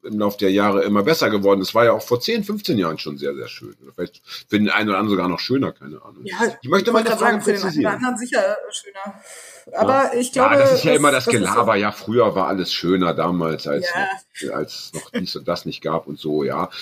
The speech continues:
Speaker 1: Aber, äh, unabhängig davon, ich glaube, dass, ich wage zu behaupten, dass in all den Jahren, in denen es die Fusion gab, äh, ne, und da Leute hingefahren sind, die meisten nach Hause gefahren sind mit einem Gefühl von, „Boah, da möchte ich gerne wieder hin“, ja.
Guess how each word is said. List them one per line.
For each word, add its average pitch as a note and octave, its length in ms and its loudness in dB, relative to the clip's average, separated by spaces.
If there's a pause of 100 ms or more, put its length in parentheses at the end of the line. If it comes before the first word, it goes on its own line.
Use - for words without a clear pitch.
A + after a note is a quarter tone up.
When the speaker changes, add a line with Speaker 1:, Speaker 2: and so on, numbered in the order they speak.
(200)
Speaker 1:
Aber, G2 680 4
äh, F#2+ 100 6
unabhängig G#2 500 0
davon, B2 300 2
ich F#2 140 0
glaube, G2 260 4
dass, F2+ 280 -2 (180)
ich - 140 -12
wage A3 200 2
zu E3 140 -4
behaupten, C3+ 440 0 (260)
dass G2+ 180 -2
in A2+ 360 -6
all F#3 140 0
den G#3 140 4
Jahren, C#3+ 260 4
in C3 80 2
denen B2+ 120 0
es B2 100 -4
die A#2+ 80 -8
Fusion A2+ 580 -4
gab, D#3 400 2 (220)
äh, G2+ 60 -10 (360)
ne, F#3 260 -2 (880)
und - 320 -2
da A#2+ 80 6
Leute A#2+ 260 4
hingefahren C#3+ 400 2
sind, B2 160 0
die A2+ 60 0
meisten C3+ 340 2
nach B2 120 0
Hause B2 260 4
gefahren A2+ 320 2
sind G#2+ 140 0
mit F#2 100 -2
einem F#2+ 240 0
Gefühl A#2+ 320 -2
von, G2+ 280 2
„Boah, G2 140 6
da F#2+ 100 4
möchte F#2+ 240 0
ich F2+ 100 -10
gerne E2+ 260 0
wieder E2 160 -4
hin“, C2 200 -14
ja. E2 260 -10